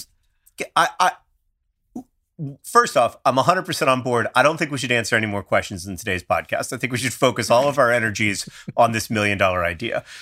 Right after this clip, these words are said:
My question is, can the giant cloud or choose whether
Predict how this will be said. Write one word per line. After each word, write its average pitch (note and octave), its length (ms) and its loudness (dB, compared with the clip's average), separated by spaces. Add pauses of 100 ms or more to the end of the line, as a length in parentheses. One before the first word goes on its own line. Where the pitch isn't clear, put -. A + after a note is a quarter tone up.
(100)
My E3+ 180 4
question D#3 380 0
is, A2+ 180 -2 (240)
can A#3+ 360 -2 (120)
the G3 80 -4
giant D#3 400 0
cloud C3+ 400 2
or G2+ 480 -2 (420)
choose D#3 1200 -4 (220)
whether C#3 840 2